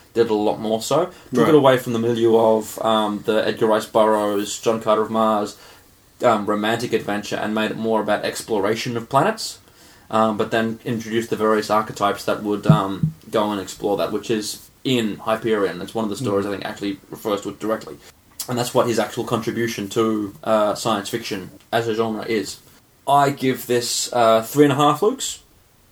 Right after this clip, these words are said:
Speaker 1: because, um, it, what doesn't quite hit the mark. It's not, it's not that mind-bendingly brilliant,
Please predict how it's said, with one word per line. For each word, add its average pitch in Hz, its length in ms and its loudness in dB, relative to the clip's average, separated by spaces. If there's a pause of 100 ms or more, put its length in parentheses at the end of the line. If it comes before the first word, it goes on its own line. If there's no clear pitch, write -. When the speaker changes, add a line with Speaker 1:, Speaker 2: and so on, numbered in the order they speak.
(140)
Speaker 1:
because, 117 520 4
um, 107 520 0
it, - 300 -2
what 139 240 2
doesn't 151 280 -2
quite 147 280 6
hit 120 160 -8
the 120 60 -4
mark. 117 220 2
It's - 100 -10
not, 127 260 -2
it's 139 200 -4
not 127 360 0
that 131 180 4
mind-bendingly 117 720 2
brilliant, 170 320 0